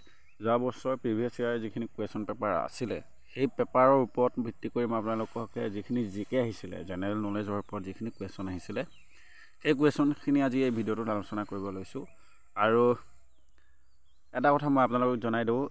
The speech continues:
এ, জি কেৰ ওপৰত মই আপোনালোকলৈ ভিডিঅ' আগবঢ়াম বুলি ভাবিছোঁ, কেনেধৰণৰ আহিব পাৰে। আৰু তেতিয়া যদি আপোনালোকে পাম বুলি ভাবে, তেন্তে চেনেলটো ছাবস্ক্ৰাইব কৰি ল'ব পাৰে। আৰু যদিহে আপোনালোকে কয়, মোক কমেণ্টত কয় যে আপোনালোকক তেনেধৰণৰ কুৱেশ্যন লাগে, মই তেতিয়া মই দিবলৈ চেষ্টা কৰিম। যদি আপোনালোকে কোনো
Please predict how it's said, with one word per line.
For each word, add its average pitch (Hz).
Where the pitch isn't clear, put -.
এ, -
জি 123
কেৰ 165
ওপৰত 160
মই 151
আপোনালোকলৈ 131
ভিডিঅ' 117
আগবঢ়াম 117
বুলি 120
ভাবিছোঁ, 110
কেনেধৰণৰ 110
আহিব 104
পাৰে। 101
আৰু 113
তেতিয়া 117
যদি 117
আপোনালোকে 139
পাম 127
বুলি 143
ভাবে, 127
তেন্তে 113
চেনেলটো 107
ছাবস্ক্ৰাইব 110
কৰি 120
ল'ব 101
পাৰে। 110
আৰু 113
যদিহে 143
আপোনালোকে 143
কয়, 110
মোক 104
কমেণ্টত 113
কয় 107
যে 120
আপোনালোকক 104
তেনেধৰণৰ 104
কুৱেশ্যন 104
লাগে, 92
মই 123
তেতিয়া 98
মই 110
দিবলৈ 101
চেষ্টা 107
কৰিম। 110
যদি 117
আপোনালোকে 127
কোনো 131